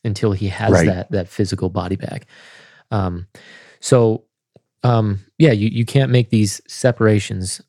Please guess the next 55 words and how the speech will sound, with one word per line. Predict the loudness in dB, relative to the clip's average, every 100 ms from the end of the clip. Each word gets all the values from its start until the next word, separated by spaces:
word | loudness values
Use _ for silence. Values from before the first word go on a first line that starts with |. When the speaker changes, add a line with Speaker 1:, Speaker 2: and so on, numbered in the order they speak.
| -2
Speaker 1:
Um, | -2 -2 -4 -10 _ _ _ _
and | 0 2
we're | 4
gonna | 4
see | 4 4
that | 4
next | 2 -2 -2
time. | 0 0 -4 -4
Um, | -2 0 -2 -2
you | 0
know, | 2
we're | 2
not | 2 0
arguing | 2 2 4 4 4
that | 2 -2
because | -6 -2 0 0
man | 0 -2
is | 0
holistic, | 0 0 -4 -4
you, | -4 -6 -10
you, | -12 -6
we, | -6 -4
we | -4
shouldn't | -2 0 0
see | 0 0
a |
medical | 2 0 0 -2
doctor, | -4 -6 -8 -8 -8 -12 _ _ _ _
um, | -4 -2
or | -2
something | -4 -4
like | -4 -4
that. | -6 -6 -10 _ _ _
Um, | -4 -2 -2
so | -2
don't | 0 0
hear | 0 0
us | 0
wrongly | -2 0 0 0
there. | 0 -2 -4 -8 _ _ _
Um, | -2 0 2
but | 2
it | 4
will | 4 4
affect | 2 0 0
how | 0
you | 2
understand | 2 2 0 0 -2 -2
such | -6 -4
things | -2 -2
as | -2
counseling | -4 -4 -2 0 0
and | -2
psychology | -4 -4 -2 -2 0 -2
and | -4